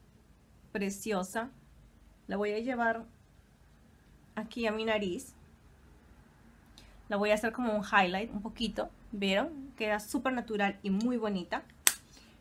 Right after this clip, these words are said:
Y aparte voy a estar usando este blush de aquí de la marca Milani. Este es en el color luminoso cero cinco.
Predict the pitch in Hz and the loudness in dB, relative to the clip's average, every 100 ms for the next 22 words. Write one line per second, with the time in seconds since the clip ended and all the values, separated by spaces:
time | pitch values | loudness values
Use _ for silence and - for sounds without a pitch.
0 | - - 339 320 285 269 277 247 233 240 | -12 0 2 4 4 2 0 -2 -2 -2
1 | 247 247 - 254 240 233 240 214 214 - | -4 -4 -2 -2 0 -2 -2 -2 -4 -4
2 | 208 208 220 226 208 233 214 214 226 226 | -4 2 2 2 0 0 0 -2 -6 -6
3 | 208 220 202 190 185 190 214 202 - 277 | -2 0 2 2 0 2 2 0 0 0
4 | 277 185 117 110 277 - - - - 226 | 4 2 2 -8 -12 -16 -20 -6 0 0
5 | 233 262 240 233 233 240 233 214 214 202 | 2 0 2 0 -2 -2 0 0 0 2
6 | 196 190 190 - 233 269 285 277 254 247 | 4 2 0 -4 2 6 8 8 6 2
7 | 240 254 254 - 226 226 240 233 185 165 | 0 -2 -4 -2 -2 -2 -2 -2 -2 -2
8 | 165 | -8